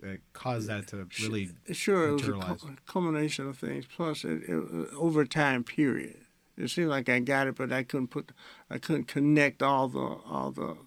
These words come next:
Speaker 2: the, the, the things that, that affected me later on positive-, positively. But, okay, one of the tools, um, um,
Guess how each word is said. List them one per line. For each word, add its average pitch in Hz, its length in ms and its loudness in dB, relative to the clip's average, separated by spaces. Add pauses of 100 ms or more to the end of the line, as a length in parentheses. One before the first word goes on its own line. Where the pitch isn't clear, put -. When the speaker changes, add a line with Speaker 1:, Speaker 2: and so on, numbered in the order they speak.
(100)
Speaker 2:
the, - 160 -8 (120)
the, 78 240 -6 (560)
the - 360 -6 (320)
things 139 400 0
that, - 260 -4 (320)
that - 220 -2 (1040)
affected 135 520 0
me 127 300 0 (880)
later 120 320 -2
on 131 280 2
positive-, 135 840 -4 (420)
positively. - 800 -4 (540)
But, 135 380 2 (100)
okay, 147 260 0
one 143 300 2
of 135 160 -2
the - 60 -12
tools, 131 420 -2
um, 98 460 -4 (840)
um, 87 840 -6